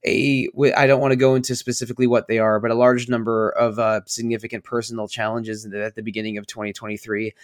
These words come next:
and I have barely played any video games, let alone the one I was planning to play for January, Ogre Battle sixty-four. Uh, I've never played this game before. I have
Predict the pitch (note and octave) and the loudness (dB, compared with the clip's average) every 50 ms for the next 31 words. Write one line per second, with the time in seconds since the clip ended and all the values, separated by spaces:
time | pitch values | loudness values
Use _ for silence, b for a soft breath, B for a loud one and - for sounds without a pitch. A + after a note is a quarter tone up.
0 | b b b b b - C3 C3+ C3+ C3+ B2+ A#2 - C3 C3 C3 C3 B2+ B2+ - | b b b b b -4 0 2 2 2 0 0 0 2 4 4 4 2 0 0
1 | - C3 A#2+ G2+ - - B2+ B2+ B2 B2 A#2+ A#2+ G#2+ A2+ A2 A2+ A2 G#2+ G#2+ G#2 | 0 0 0 0 0 -2 0 2 2 2 2 0 -2 -2 -2 -2 -4 -4 -4 -6
2 | G2+ G2+ G2+ G2+ G2+ G#2 A2 A#2 A#2 A#2 A2+ A#2 A#2 A#2 A2+ G#2+ A2+ G#2+ A2 G#2 | -6 -6 -8 -10 -12 -8 -6 -4 -4 -2 -2 -2 -2 -2 -4 -6 -6 -6 -4 -4
3 | G#2 G#2+ G#2+ - - - - A#2+ A#2 A#2 A#2 A2+ G2 - - A2 G#2 G2+ G#2+ G#2 | -2 -4 -4 -6 -10 -8 -4 -4 -2 -2 -4 -6 -8 -10 -6 -6 -6 -4 -6 -8
4 | G2+ A2+ G#2+ G#2 G#2+ G#2+ G2+ G#2 G2 G2 G2 G#2 G2 G2 G2 G#2 G#2+ G#2+ G#2 G2+ | -8 -8 -8 -8 -8 -8 -6 -4 -2 -2 -2 -2 -2 -4 -4 -4 -4 -4 -4 -4
5 | G2+ - G#2+ - - - - - G#2 G2+ G2+ G2+ G#2 - b b b b b b | -4 -8 -10 -14 -16 -18 -16 -8 -4 -2 -2 -2 -2 -4 b b b b b b
6 | b - C3 C3+ - - C#3+ C3 C3+ D3 C#3+ D#3 C3+ - E3 D#3 D3+ C3+ C#3+ - | b -2 0 2 4 4 4 4 4 2 2 0 2 4 4 4 4 4 0 -2
7 | - C#3 C3 B2+ A#2+ A#2 - - B2+ B2+ B2+ C3 C3 - - B2+ B2 B2+ C3 B2 | 0 0 0 2 0 -2 0 2 4 6 6 6 6 6 4 4 4 4 4 2
8 | A#2+ A2+ A2 | 2 0 -2